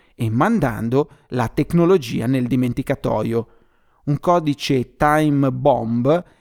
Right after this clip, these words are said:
è stato diffuso e, come appunto una bomba ad orologeria,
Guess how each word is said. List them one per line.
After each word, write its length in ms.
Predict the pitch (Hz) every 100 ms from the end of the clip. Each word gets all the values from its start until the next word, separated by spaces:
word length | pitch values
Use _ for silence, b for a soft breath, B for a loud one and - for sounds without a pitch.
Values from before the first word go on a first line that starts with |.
| b
è 100 | 247
stato 320 | - 131 156
diffuso 800 | 151 170 - 135 123 110 123 117 b b
e, 140 | -
come 220 | - 131
appunto 540 | 113 - 156 123 120 -
una 240 | 117 110
bomba 600 | 110 131 160 123 117 117
ad 200 | - 117
orologeria, 800 | 131 123 139 147 220 147 131 113